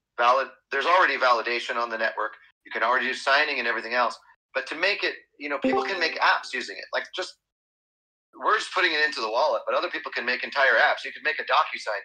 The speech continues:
using it, you know. Um, it's a protocol. It's just a rent-free protocol out there right now that, you know, if somebody wants to even put it on their other blockchain, we can explain how it works, and they could, they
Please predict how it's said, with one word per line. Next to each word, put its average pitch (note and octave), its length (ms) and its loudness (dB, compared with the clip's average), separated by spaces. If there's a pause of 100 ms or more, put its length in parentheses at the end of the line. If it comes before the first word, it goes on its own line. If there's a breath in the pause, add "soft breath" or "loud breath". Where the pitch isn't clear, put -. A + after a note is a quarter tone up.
using - 200 -20
it, - 800 -20
you A#2+ 60 -4
know. A2+ 320 -2 (500)
Um, B2 280 4
it's D3+ 140 -4
a F3+ 60 -2
protocol. B2 580 0
It's - 160 -8
just A#2 220 -10
a A2+ 60 -6
rent-free A#2 420 -2
protocol A#2 540 0
out A2+ 200 0
there G#2+ 180 -2
right G#2+ 260 0
now A2 240 -2
that, G#2 160 -4 (420)
you F2 80 -18
know, G2 120 -10
if - 120 -18
somebody A2+ 280 -6
wants A2+ 240 -4
to A2+ 60 -8
even G#2+ 180 -12
put A#2+ 120 -6
it A2 60 -6
on A#2 120 -4
their A2 160 -2
other A2+ 300 -4 (360)
blockchain, B2+ 520 -2 (240)
we A#2+ 80 -8
can B2 120 -10
explain A#2+ 400 -6
how B2 180 2
it A2+ 100 -2
works, A#2 280 -4
and A2+ 160 -16
they G#2+ 80 -12
could, - 160 -20 (300)
they G#2+ 80 -12